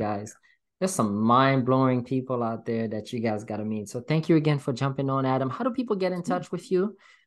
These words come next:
Speaker 1: Um, beside
Speaker 2: Yeah.
Speaker 1: going to the Techstar site, what's another way that they can reach you?
Speaker 2: Sure, yeah. So I'm on LinkedIn,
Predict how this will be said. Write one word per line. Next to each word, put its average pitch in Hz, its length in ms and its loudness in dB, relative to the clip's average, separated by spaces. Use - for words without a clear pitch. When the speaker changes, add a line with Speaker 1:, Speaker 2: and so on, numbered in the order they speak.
Speaker 1:
Um, 139 420 2
beside 151 360 0
Speaker 2:
Yeah. 156 80 -2
Speaker 1:
going 156 140 2
to 147 80 -8
the 147 80 -2
Techstar 147 480 -2
site, 165 360 -2
what's 151 200 -4
another 156 240 0
way 147 140 -2
that 139 180 -6
they 135 80 -6
can 135 160 -12
reach 131 260 -10
you? 120 140 -14
Speaker 2:
Sure, 147 340 4
yeah. 117 260 6
So 127 340 6
I'm 139 180 6
on 147 120 10
LinkedIn, 160 580 4